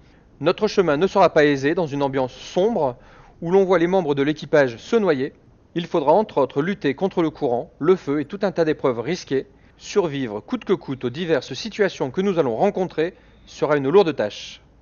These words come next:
Dans l'obscurité, il nous faudra résoudre des énigmes, trouver des objets,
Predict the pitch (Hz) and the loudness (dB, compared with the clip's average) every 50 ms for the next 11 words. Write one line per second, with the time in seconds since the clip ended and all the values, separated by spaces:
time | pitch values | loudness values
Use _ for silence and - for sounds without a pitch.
0 | _ - - 117 180 208 226 220 - - - 202 196 165 - 143 147 165 214 - | _ -4 2 4 6 6 4 2 0 -4 -2 0 0 0 0 -2 -2 -2 -4 -10
1 | _ _ - 165 165 185 208 - - 190 151 135 143 139 135 165 190 170 180 160 | _ _ -6 -4 -2 -2 -2 -2 -2 -2 0 2 2 2 4 2 0 -2 -2 -4
2 | 131 131 123 127 120 117 175 156 143 147 180 180 143 113 104 - - - - 226 | -4 -2 -2 -2 0 0 0 0 0 -2 -2 -4 -4 -6 -6 -8 -14 -10 -6 -2
3 | 220 196 170 175 196 165 190 165 139 120 127 139 - | 0 2 4 4 4 2 2 0 0 -2 -4 -6 -6